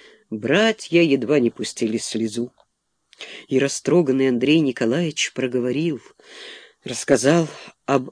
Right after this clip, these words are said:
аннулировании договора и о возврате аванса. Мустыгины ошеломлённо переглядывались, не веря ушам своим.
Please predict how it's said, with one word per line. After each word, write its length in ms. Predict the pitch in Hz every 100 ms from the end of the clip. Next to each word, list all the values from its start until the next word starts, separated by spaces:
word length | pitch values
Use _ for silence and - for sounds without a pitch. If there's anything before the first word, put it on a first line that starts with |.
| -
аннулировании 960 | 156 156 156 190 226 180 123 117 120
договора 760 | 113 127 123 120 185 214 196 196 _
и 240 | 156 147 -
о 120 | 139
возврате 680 | 117 113 - 120 123 - 107
аванса. 560 | 101 107 107 - - - _ _ _ _ _ _ _ _ _ _ _ _ _ _ _ _ _ -
Мустыгины 1040 | 117 123 127 - - - 190 180 202 202 190
ошеломлённо 920 | 180 - 170 165 160 160 175 175 170
переглядывались, 1200 | - 147 143 135 135 143 143 160 175 175 175 - - _ _ _ _ _ -
не 360 | 127 143 170 165
веря 400 | 156 165 165 165
ушам 500 | 165 - - 135 110
своим. 580 | - 113 117 110 98